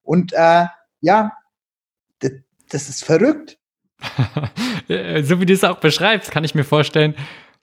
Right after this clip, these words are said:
Speaker 2: dass man da schnell verzweifelt und sich einfach, ja, nach anderen Lösungen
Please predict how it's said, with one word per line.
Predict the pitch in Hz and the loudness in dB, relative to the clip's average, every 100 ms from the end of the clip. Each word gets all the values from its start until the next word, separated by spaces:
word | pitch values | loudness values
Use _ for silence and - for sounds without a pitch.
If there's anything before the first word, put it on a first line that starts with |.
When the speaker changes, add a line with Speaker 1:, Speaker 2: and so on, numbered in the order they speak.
| _ | _
Speaker 2:
dass | 147 - | -4 0
man | 139 | 0
da | 131 131 135 143 | 2 0 0 -4
schnell | - 135 156 | -6 0 2
verzweifelt | 202 151 120 - 117 117 139 - 113 104 - _ _ _ _ _ | 4 0 -2 -4 -2 0 0 0 -2 -4 -10 _ _ _ _ _
und | 131 120 | -6 -4
sich | 131 | 0
einfach, | 135 123 135 - - | 0 2 2 0 -12
ja, | - 160 151 | -2 0 0
nach | 127 131 | 0 -2
anderen | 160 160 147 139 | 0 2 2 2
Lösungen | 143 151 131 131 127 123 | 4 4 2 2 2 0